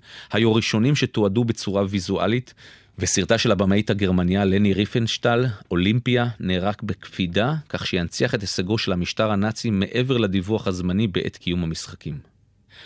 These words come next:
לא פחות חשובים היו התחרויות עצמם, בהם היו ידי הגרמנים על העליונה. שלושים ושלושה מדליות זהב לעומת עשרים וארבע של המשלחת האמריקאית, הציבו את הגרמנים במקום הראשון, את האמריקאים במקום השני, ואת האיטלקים במקום השלישי.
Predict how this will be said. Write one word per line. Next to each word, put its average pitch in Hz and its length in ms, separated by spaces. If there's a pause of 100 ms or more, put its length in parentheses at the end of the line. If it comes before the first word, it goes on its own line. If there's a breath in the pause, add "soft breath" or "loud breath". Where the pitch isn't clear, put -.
(140 loud breath)
לא 139 140
פחות 143 260
חשובים 113 400
היו 104 140
התחרויות 95 440
עצמם, 104 460 (120)
בהם 98 240
היו 101 240
ידי 92 240
הגרמנים 92 520
על 87 120
העליונה. 82 400 (720 soft breath)
שלושים - 400
ושלושה 107 360
מדליות 95 600 (120)
זהב 90 440
לעומת 90 280
עשרים - 280
וארבע 101 220
של - 120
המשלחת 87 440
האמריקאית, 98 720 (320 loud breath)
הציבו 135 300
את 123 100
הגרמנים 104 400
במקום 98 360
הראשון, 110 460 (320 soft breath)
את - 100
האמריקאים 95 460
במקום 104 360
השני, 113 500
ואת 92 200
האיטלקים 85 460
במקום 90 340
השלישי. - 440